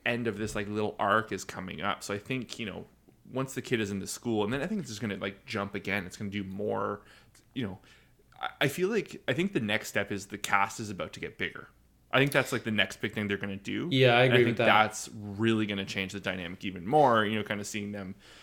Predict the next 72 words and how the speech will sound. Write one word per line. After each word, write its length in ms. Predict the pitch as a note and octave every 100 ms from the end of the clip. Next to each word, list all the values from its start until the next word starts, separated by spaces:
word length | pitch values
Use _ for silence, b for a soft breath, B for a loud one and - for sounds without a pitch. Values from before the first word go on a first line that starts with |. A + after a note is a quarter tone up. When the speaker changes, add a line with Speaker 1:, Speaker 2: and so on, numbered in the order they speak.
| B -
Speaker 1:
you 80 |
know, 100 | G#2 F#2
bounce 240 | - G#2 G2+
back 240 | F2 G2+
and 100 | G2+
forth. 220 | - F#2+
'Cause 180 | B2 E3
we, 120 | E3+ -
we 100 | D#3+
kinda 180 | G3 A3+
had 140 | G#3
that 60 | F3+
in 100 | A2+
episode 340 | G#2+ - G#2
two 260 | - G#2+ G#2+
with 140 | G#2
all 180 | G2+ G2+
her 140 | G2
coworkers. 640 | G2 - G2+ A#2 C3 D3 C#3+
I 60 | B2+
think 140 | A#2+
that 100 | A2
was, 140 | G#2+
like, 100 | A2
a 60 | G2+
good 240 | G#2+ G2+
start. 400 | - G2 G#2 - _
Speaker 2:
Mm-hmm. 220 | D3+ C3 G#3+ - _ - -
Speaker 1:
But 120 | B2+
I 20 |
think, 180 | C3 C3 -
you 140 | B2
know, 100 | G2+ - b b b _
I'm 160 | A2 A#2+
assuming 420 | A#2 - C3+ G#2+
the 60 | F#2
kid 240 | - G2
gets 280 | G2+ F#2 -
into 180 | G2 F#2+
the 80 | G2
school. 500 | - G#2 F#2 G2+ B B D3
Or 80 | -
maybe 240 | D#3+ F3+ E3+
not. 280 | D3+ G2+ A2+
That 160 | C3+
could 100 | D3+
be, 60 | C3+
you 80 | A#2
know, 200 | F2+ - -
a 60 | A#2+ -
good 160 | A#2 G2+
little, 260 | G2+ G2 F#2+
uh, 140 | F#2+
wrench 380 | G2 F#2+ G2 -
into 180 | F#2+ G2
it 60 |
that 100 | F#2+
she 160 | - -
<laughs> 40 | A#2
doesn't 240 | B2 A2
get 100 | A2+
into 200 | G#2 G#2
school 220 | - A2
and 100 | G#2
they 20 | G2+
have 80 | G#2+
to 80 |
find 240 | G#2+ G2+ G2
a 40 |
different 320 | F#2 G#2 G2+
way 180 | G#2 G2+
to 260 | G2 F#2+